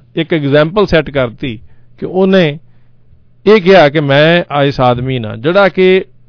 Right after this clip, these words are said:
ਇਸ ਵੇਲੇ ਮੌਤ ਦੇ ਕਿਨਾਰੇ ਬੈਠਾ ਹੈ, ਕਿ ਮੈਂ ਇਹਨੂੰ,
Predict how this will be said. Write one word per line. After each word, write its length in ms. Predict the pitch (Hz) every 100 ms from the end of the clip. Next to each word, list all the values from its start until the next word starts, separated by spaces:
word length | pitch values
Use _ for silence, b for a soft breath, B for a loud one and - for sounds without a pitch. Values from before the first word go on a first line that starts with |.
| _ _ _ -
ਇਸ 320 | 143 160 151
ਵੇਲੇ 220 | 143 127 131
ਮੌਤ 440 | 131 135 151 185
ਦੇ 180 | 185 214
ਕਿਨਾਰੇ 360 | 196 165 139 131
ਬੈਠਾ 280 | 113 104 117
ਹੈ, 100 | - - - - -
ਕਿ 80 | 143
ਮੈਂ 300 | 131 139 165
ਇਹਨੂੰ, 720 | 165 151 147 143 139 139 143